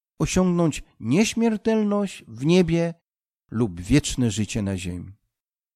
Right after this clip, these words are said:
Ewangelista Mateusz w siódmym rozdziale, a czternastym wersecie przypomina słowa Jezusa, który jednak powiedział, że ciasna jest brama i wąska droga,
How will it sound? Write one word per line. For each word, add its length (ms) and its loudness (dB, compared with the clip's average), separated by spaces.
Ewangelista 680 -2
Mateusz 760 0
w 60 -6
siódmym 420 2
rozdziale, 460 4
a 60 2
czternastym 640 -2
wersecie 580 -2
przypomina 520 0
słowa 360 0
Jezusa, 640 0
który 280 2
jednak 360 2
powiedział, 640 2
że 240 -8
ciasna 580 2
jest 380 0
brama 540 0
i 100 -2
wąska 540 2
droga, 540 0